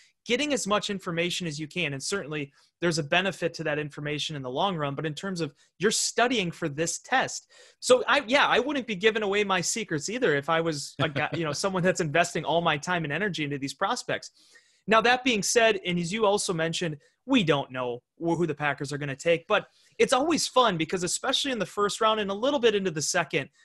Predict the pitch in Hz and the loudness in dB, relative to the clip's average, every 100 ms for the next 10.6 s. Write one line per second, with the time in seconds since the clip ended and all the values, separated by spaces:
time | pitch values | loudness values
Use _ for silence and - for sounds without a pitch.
0 | _ _ 175 247 226 247 269 233 208 202 | _ _ -2 4 6 6 6 2 2 4
1 | 180 147 160 190 147 - 185 160 165 151 | 4 2 0 0 0 -2 -8 -6 -6 -4
2 | 156 151 139 147 190 143 - 180 151 170 | -4 -4 -6 -4 -2 -2 -4 -8 -6 -4
3 | 208 202 143 143 _ _ _ _ _ - | -4 -2 -4 -6 _ _ _ _ _ -10
4 | 196 185 180 190 196 165 151 - 185 202 | -6 0 0 0 -2 -2 -4 -2 2 2
5 | 147 - - - _ 175 170 170 185 143 | 2 -4 -16 -20 _ 4 6 6 2 -4
6 | _ _ 151 170 185 - 175 165 170 165 | _ _ -2 0 2 2 2 4 0 0
7 | 190 - 170 139 175 214 82 - - _ | -2 0 -2 0 -2 -2 -6 -10 -20 _
8 | - 170 - 165 170 185 170 170 160 202 | 2 2 2 0 0 0 0 0 -2 -4
9 | 190 _ 160 151 143 180 175 156 175 160 | -8 _ -8 -6 -4 -4 -4 -6 -8 -6
10 | 156 160 151 - 202 127 | -2 0 -2 -6 -6 -6